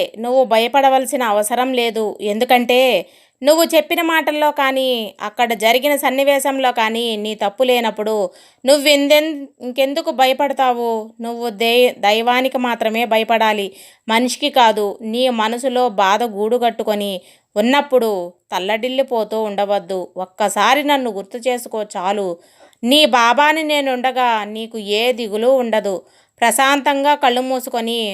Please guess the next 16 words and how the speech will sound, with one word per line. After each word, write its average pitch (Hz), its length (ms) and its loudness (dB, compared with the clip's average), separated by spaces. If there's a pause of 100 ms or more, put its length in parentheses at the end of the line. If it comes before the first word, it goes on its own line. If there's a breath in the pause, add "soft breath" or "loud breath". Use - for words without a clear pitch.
(140)
నన్ను 208 280 -6
ధ్యానించు. 196 720 -2 (480 soft breath)
ఇక 285 180 2
అంతే 277 460 4
చాలు. 247 380 2 (280)
ఆ 214 160 0
బాధని 214 540 0
నేను 269 380 0
మటుమాయం 226 640 -2
చేస్తాను 247 500 0
తల్లి. 220 400 0 (760)
ఇదండి 311 420 2 (220)
మన 277 160 -4
బాబాగారు 262 540 -2
అందించే 247 440 -6
సందేశం. 226 540 -6